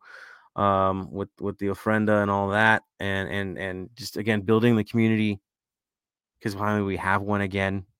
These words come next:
from all the separation. So just thank you for everyone involved in all of that to get us back to some sense of normalcy when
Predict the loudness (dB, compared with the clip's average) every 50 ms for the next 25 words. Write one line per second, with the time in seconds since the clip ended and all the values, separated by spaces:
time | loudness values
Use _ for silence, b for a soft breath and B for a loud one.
0 | _ _ _ _ _ -8 -4 -2 -2 -2 -2 -2 -4 -6 -6 -4 -4 -4 -4 -4
1 | -6 -8 -12 -10 -8 -6 -6 -6 -6 -8 -10 _ _ _ 0 2 2 2 2 -2
2 | 0 0 2 2 4 4 4 4 4 4 4 2 2 4 4 6 6 4 2 0
3 | -4 -4 -4 0 2 2 4 4 4 4 2 2 2 2 2 2 0 _ B B
4 | B B B B -2 -2 2 2 2 2 2 -2 0 2 4 4 4 2 -2 -8
5 | -8 -4 0 2 2 2 0 0 -2 -2 -2 -2 -2 -4 -4 -4 -4 -2 -2 -2
6 | -2 -4 -6 -6 -6 -4 -4 -4 -4 -6 -6 -8